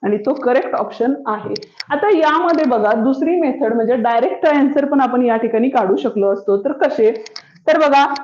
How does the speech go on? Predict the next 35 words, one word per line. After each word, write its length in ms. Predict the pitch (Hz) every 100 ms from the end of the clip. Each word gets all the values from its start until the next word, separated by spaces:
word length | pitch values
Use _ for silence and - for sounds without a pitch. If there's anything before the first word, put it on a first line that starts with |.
| - 311
ए 120 | 349 370
मायनस 480 | 320 302 302 349 302
बी 380 | 254 269 269 269 240
आणि 200 | 247 262 -
ए 160 | 269 330
प्लस 400 | 349 285 302 285
बी 200 | 226 262 277 262
असेल 400 | 262 233 214 214
तर 60 | 247
आपण 240 | 240 254 269
काय 180 | 269 269
करतो? 440 | 247 226 220 208 -
तर 160 | 240 -
ए 140 | 247 262
स्क्वेअर 360 | 262 311 302 294
मायनस 480 | 254 220 233 294 240
बी 160 | 240
स्क्वेअर 320 | 240 - 240 247 -
ही 80 | 226
आयडेंटिटी 560 | 208 208 202 214 285 440 - -
यूज 320 | 208 233 170 -
करतो, 440 | 180 180 202 202
बरोबर 300 | 214 247 302
आहे? 80 | 392 - - - -
आता 220 | 294 381
आयडेंटिटी 480 | 262 285 349 359 370
कशी 340 | 381 403 381 339
यूज 280 | 277 254 240
होईल? 260 | 247 247 - - -
तर 100 | 311
आपल्याला 420 | 294 294 311 262 -
फक्त 220 | 302 294 381
हे 140 | 381
ब्रॅकेट्स 540 | 254 254 226 320 -
आहेत, 200 | 247 240